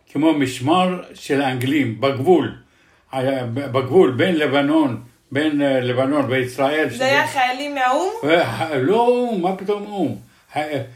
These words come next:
Speaker 1: למה אז היה המשטר הבריטי עוד היה.
Speaker 2: אה.
Speaker 1: היה המשטר הבריטי, זה לא אום. בישראל, שעלינו ארצה, היה משטר הבריטי. האנגלים עוד שלטו.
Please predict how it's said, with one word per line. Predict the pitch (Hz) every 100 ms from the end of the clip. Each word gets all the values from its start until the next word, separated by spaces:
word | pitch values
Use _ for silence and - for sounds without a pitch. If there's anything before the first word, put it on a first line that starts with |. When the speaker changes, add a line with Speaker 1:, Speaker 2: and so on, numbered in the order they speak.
| _ 151
Speaker 1:
למה | 165 160 160 175
אז | 190 143
היה | 160
המשטר | 170 143 - 170 156
הבריטי | 120 135 202 185 135
עוד | 117 117
היה. | 117 107 98 -
Speaker 2:
אה. | 226 247 277 269 233 233 - -
Speaker 1:
היה | 135 151 190
המשטר | 170 127 165 165
הבריטי, | 147 156 185 139
זה | 113
לא | 131 190
אום. | 208 196 123 - - _ _ _ -
בישראל, | 151 147 - 139 160 190 131
שעלינו | 147 131 160 151 160
ארצה, | 180 180 196 185 165 - _ -
היה | 135 165 185
משטר | 143 117 170 185
הבריטי. | 147 120 156 131 117 - - _ _ _ -
האנגלים | 135 123 170 214
עוד | 151 127 123
שלטו. | 131 123 110